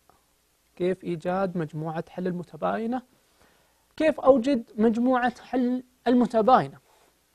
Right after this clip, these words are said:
لو كان عندي لوغاريتم ثمانية أكبر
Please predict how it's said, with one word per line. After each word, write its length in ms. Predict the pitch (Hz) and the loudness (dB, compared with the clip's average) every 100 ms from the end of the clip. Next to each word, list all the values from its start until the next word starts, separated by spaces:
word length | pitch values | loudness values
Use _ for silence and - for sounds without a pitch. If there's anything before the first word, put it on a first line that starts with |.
| _ _ _ _ _ _ 180 | _ _ _ _ _ _ 6
لو 160 | 214 | 6
كان 220 | 226 247 | 8 2
عندي 400 | 233 240 233 254 | 0 -2 0 0
لوغاريتم 640 | 220 202 208 208 254 254 254 - _ _ | 2 2 2 0 -2 -4 -4 -10 _ _
ثمانية 420 | 220 202 139 127 _ _ | -2 -2 -2 -10 _ _
أكبر 480 | 233 - - 240 269 | -8 -8 0 2 2